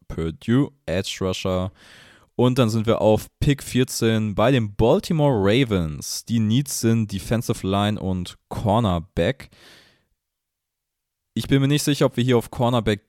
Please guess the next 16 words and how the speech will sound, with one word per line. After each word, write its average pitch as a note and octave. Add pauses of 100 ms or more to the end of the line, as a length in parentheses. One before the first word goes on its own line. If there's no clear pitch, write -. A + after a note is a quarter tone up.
gehen. A#2+
Wir G2+
haben G2
Marcus G2+
Peters, B2+
wir F#2+
haben F#2
Marlon F2
Humphrey. B2 (760)
Ähm, F#2 (1600)
Defensive A2
Line G#2+
wäre G#2+
wieder G#2
interessant. - (260)
Aber B2